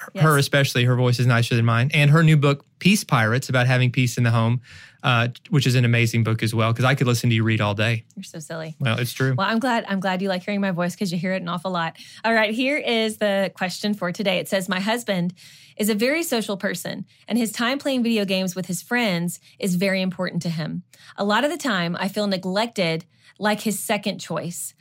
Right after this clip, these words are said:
Speaker 2: next to his time online." Because it is so important to him, he has a hard time understanding why there is a need for him to choose me over the games because we are married.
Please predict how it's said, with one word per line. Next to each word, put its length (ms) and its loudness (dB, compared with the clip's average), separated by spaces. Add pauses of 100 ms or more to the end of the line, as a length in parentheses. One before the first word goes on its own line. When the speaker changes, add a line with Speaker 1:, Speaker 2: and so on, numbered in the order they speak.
(120)
Speaker 2:
next 260 -2
to 80 -2
his 180 -4
time 240 -2
online." 500 -6 (420)
Because 300 -2
it 80 -2
is 100 -4
so 140 -2
important 360 -2
to 60 -2
him, 280 -2
he 100 -2
has 160 -2
a 80 -2
hard 240 -2
time 240 -2
understanding 560 -2
why 180 0
there 160 -2
is 120 -4
a 60 -4
need 500 -2 (240)
for 120 -6
him 180 0
to 60 -2
choose 340 -4
me 420 0
over 180 -2
the 80 -2
games 560 -4 (180)
because 280 -4
we 100 0
are 80 0
married. 460 -4